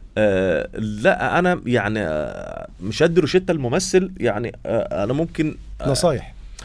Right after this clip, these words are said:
Speaker 1: نصايح عادية لأي حد بيشتغل أي حاجة، لكن مش، مش روشتة الممثل، عشان أنا مش شايف إن أنا، يعني، إن أنا مهم أوي كده. ف-، بس أنا بشوف إن الواحد ي-، يخلص للي بيعمله كويس، ويهتم اللي بيعمله كويس جدا، جدا، جدا،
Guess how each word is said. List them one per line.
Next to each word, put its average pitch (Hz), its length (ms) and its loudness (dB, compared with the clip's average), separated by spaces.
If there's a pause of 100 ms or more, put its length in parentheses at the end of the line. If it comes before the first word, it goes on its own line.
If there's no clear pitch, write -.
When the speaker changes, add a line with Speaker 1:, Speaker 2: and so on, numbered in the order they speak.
(200)
Speaker 1:
نصايح 165 280 4
عادية 151 160 6
لأي 151 160 6
حد 107 360 2
بيشتغل 101 360 -4
أي 90 80 0
حاجة، 71 340 -10
لكن - 300 -14
مش، - 240 -14
مش - 180 -8
روشتة 117 340 -4
الممثل، 82 440 -4
عشان 85 280 -8
أنا 110 160 -6
مش 110 120 -8
شايف 107 320 -4
إن 92 80 -2
أنا، 113 360 -2
يعني، 76 680 -8 (260)
إن 82 80 -10
أنا 104 100 -2
مهم 104 240 0
أوي 85 160 -4
كده. - 180 -14 (680)
ف-، 92 1000 0
بس 110 260 0
أنا 156 100 2
بشوف 139 360 -2
إن 127 180 0
الواحد 113 560 0
ي-، 113 260 -2
يخلص 123 560 0
للي 98 140 0
بيعمله 87 360 -2 (240)
كويس، 82 420 -6 (460)
ويهتم 107 460 0
اللي 104 140 -2
بيعمله 87 380 -2
كويس 80 280 -6
جدا، 85 260 -4
جدا، 82 320 -6
جدا، 90 400 -8